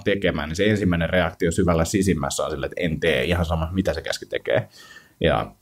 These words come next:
sit Merilehto vaan nauroi, että, että, että nyt sä tajusit tän, että kolmekymmentäkahdeksan vuotta sä oot vaan mennyt tuolla ja luullut, että sä et oo kapinallinen, ja nyt sä tajusit tän. Ja sit mä aloin kelaan sitä, että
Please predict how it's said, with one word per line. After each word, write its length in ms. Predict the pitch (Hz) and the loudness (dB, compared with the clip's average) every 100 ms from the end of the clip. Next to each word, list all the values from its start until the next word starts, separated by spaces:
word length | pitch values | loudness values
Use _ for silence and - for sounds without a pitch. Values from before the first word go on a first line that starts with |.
| _ _ _ _ _ _ - - | _ _ _ _ _ _ -18 -14
sit 140 | - | 0
Merilehto 440 | 107 104 92 87 92 | 2 2 2 0 0
vaan 180 | 87 | 2
nauroi, 320 | 95 90 73 71 | 2 2 2 0
että, 140 | 78 | -2
että, 160 | 76 - - | -4 -8 -10
että 160 | 87 - _ 110 | -10 -12 _ 0
nyt 300 | 131 156 151 | 2 2 0
sä 140 | 95 | -2
tajusit 560 | 95 85 78 73 69 - | 0 0 0 -4 -6 -4
tän, 220 | 69 69 - | -6 -6 -8
että 200 | - - | -6 2
kolmekymmentäkahdeksan 840 | 147 147 123 - 139 151 147 107 101 | 2 4 0 0 2 2 2 -2 0
vuotta 400 | 98 90 104 92 - - - | -2 0 -4 -4 -8 -12 -4
sä 120 | 110 | -2
oot 120 | 101 | 2
vaan 200 | 107 104 | 2 2
mennyt 420 | 131 127 110 98 101 | 2 2 0 -2 0
tuolla 260 | 98 90 | 2 2
ja 80 | 95 | 2
luullut, 360 | 110 117 95 85 | 4 2 2 0
että 100 | 80 | 0
sä 120 | 90 | 0
et 160 | - | -2
oo 60 | 95 | -4
kapinallinen, 680 | - 110 104 85 85 82 85 | 0 2 2 0 0 0 0
ja 60 | 87 | 0
nyt 200 | 110 123 | 0 0
sä 120 | 95 | -2
tajusit 500 | - 76 76 107 98 | -2 -2 -2 -6 -6
tän. 180 | 78 110 - _ - - _ - | -6 -8 -10 _ -20 -20 _ -4
Ja 280 | 92 87 - - | -2 -2 -6 -4
sit 140 | 117 117 | -2 0
mä 60 | |
aloin 200 | 139 120 | 2 2
kelaan 400 | 120 151 131 92 | 2 2 2 0
sitä, 380 | 98 123 - 78 | 0 -2 0 -2
että 160 | 67 | -4